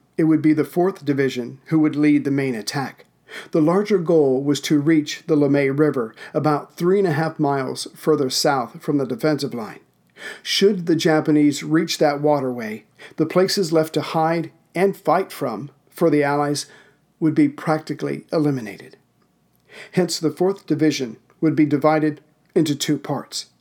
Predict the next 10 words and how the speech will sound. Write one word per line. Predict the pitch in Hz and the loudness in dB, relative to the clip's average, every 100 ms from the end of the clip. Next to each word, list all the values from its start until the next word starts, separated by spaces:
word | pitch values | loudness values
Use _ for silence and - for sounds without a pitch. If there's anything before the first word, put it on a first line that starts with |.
| _ _ - - | _ _ -20 -12
One | - 165 214 | 0 2 4
would | 196 170 | 4 2
engage | 151 147 143 135 131 - | 2 2 2 0 -4 -6
the | 165 151 | -2 0
western | 151 147 175 - 160 156 - | 2 0 -2 0 0 0 -4
end | 170 156 123 98 - _ | -4 -4 -4 -10 -18 _
of | - | -6
Sector | - - 135 - 156 | -2 -2 -2 -2 -2
C's | - 147 131 143 | -2 0 0 -2
line | 143 127 120 143 | -2 -2 -4 -6